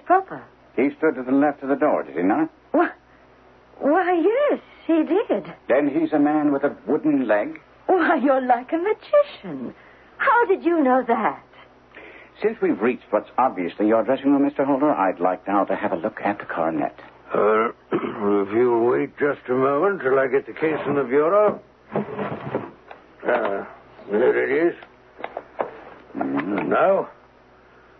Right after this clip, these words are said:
Speaker 3: here, here's the coronet.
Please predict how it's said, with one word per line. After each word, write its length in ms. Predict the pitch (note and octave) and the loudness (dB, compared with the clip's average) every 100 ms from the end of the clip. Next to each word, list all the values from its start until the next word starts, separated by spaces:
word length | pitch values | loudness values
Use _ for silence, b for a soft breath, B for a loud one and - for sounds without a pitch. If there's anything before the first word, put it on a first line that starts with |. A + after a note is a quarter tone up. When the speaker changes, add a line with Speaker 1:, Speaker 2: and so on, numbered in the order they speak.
| _ - | _ -4
Speaker 3:
here, 420 | B2+ A#2+ A2 G2+ - - - - B B B B B - | 2 4 2 -2 -8 -18 -20 -20 B B B B B -8
here's 280 | A2 B2+ A2+ | 0 0 0
the 80 | G2 | -4
coronet. 520 | - G#2+ F#2+ F2+ E2 | -2 -2 0 0 -2